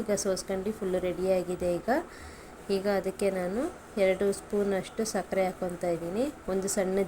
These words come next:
ಜಾರಿಗೆ ಸಕ್ಕರೆ ಹಾಕ್ಕೊಂಡು, ಹಾಗೆ ಎರಡು ಏಲಕ್ಕಿ, ಹಾಗೆ ಇದ್ದರೆ ಒಣ ಶುಂಠಿನೂ ಹಾಕ್ಕೊಂಡು ರುಬ್ಕೊಳ್ಳಿ. ಹಾಗೆ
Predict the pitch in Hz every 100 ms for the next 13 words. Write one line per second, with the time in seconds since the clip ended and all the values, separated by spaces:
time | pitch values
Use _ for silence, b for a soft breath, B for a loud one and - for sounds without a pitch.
0 | 185 170 175 180 262 277 208 - 196 185
1 | - 180 175 240 330 B B B - 202
2 | 190 214 185 180 185 190 185 175 - 330
3 | - - - - 208 190 294 - - 202
4 | 175 - 202 269 359 - - 208 208 214
5 | - 208 202 202 196 180 - 190 190 285
6 | - B B - - 202 - - 175 247
7 | 247 190 208